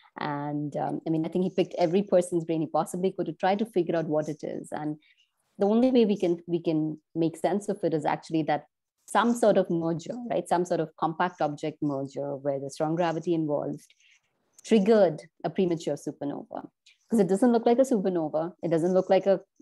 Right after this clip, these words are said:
like a merger. It, it looks like something else. But I would say that's just a wild guess right now. Um, it's a pretty cool one. Um, and, you know, Dylan is determined to find more of these events. They're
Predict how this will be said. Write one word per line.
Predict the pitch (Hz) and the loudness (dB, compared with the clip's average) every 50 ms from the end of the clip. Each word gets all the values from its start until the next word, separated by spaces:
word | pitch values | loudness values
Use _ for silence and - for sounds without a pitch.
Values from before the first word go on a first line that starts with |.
| _ | _
like | - 175 165 165 - | 0 0 0 2 0
a | |
merger. | 160 160 156 147 143 143 139 135 - - 147 | 0 0 0 -2 -4 -4 -6 -4 -2 -2 -2
It, | - - 180 190 - - _ _ | -4 -4 -8 -12 -14 -16 _ _
it | - 170 165 - | -4 -4 -2 0
looks | 175 175 175 - | -2 -2 0 0
like | 190 165 - | 0 0 2
something | 180 160 160 - 147 151 - | 0 -2 -2 -4 -6 -8 -8
else. | - - - - _ - - - _ _ _ _ _ _ _ _ _ | -8 -12 -14 -16 _ -20 -20 -20 _ _ _ _ _ _ _ _ _
But | - 151 185 185 - | -2 -2 -2 0 2
I | - 226 | 2 2
would | 233 247 240 | 4 4 2
say | 269 233 | 2 2
that's | 240 233 226 - - - | 2 0 -2 -4 -10 -16
just | - - - - 165 - - - | -2 2 2 2 2 -2 -2 -2
a | 190 | 0
wild | 180 165 165 160 160 165 160 | 2 4 4 4 4 2 0
guess | 151 156 151 - - - - | -2 -2 -4 -4 -6 -6 -6
right | - - - - - - | -6 -6 -6 -6 -10 -10
now. | - - - - - - _ _ _ _ _ _ _ _ - | -10 -10 -10 -12 -14 -16 _ _ _ _ _ _ _ _ -4
Um, | 147 147 147 147 | -2 -2 0 0
it's | 175 175 - | -2 -2 -2
a | 180 | 2
pretty | - 254 269 285 | 6 8 8 8
cool | 277 - 269 233 208 | 8 6 6 6 6
one. | 170 175 156 156 196 262 262 247 - - | 6 4 2 0 0 -4 -6 -6 -8 -6
Um, | 165 160 156 151 151 147 151 151 156 151 - | -4 -2 0 0 0 0 -2 -2 -4 -4 -6
and, | - 147 143 143 143 143 151 151 147 | -4 -2 -2 -2 0 0 -2 -2 -2
you | 147 143 | -4 -4
know, | 151 151 | -4 -2
Dylan | 147 170 165 180 175 175 | 0 2 4 4 4 4
is | 170 156 156 | 4 2 0
determined | - 160 160 - 175 170 170 185 180 | -4 -6 -2 -2 -2 0 0 -2 -4
to | 175 170 | -4 -4
find | 170 - 156 151 156 151 143 | -6 -6 -4 -4 -4 -4 -4
more | 147 143 151 151 156 175 208 214 | -6 -6 -4 -2 0 2 2 2
of | 202 180 165 | 2 0 -2
these | - 156 151 - | -4 -6 -6 -6
events. | 151 139 - - - - - - - - - | -8 -8 -8 -8 -8 -8 -10 -12 -16 -14 -12
They're | 170 | -12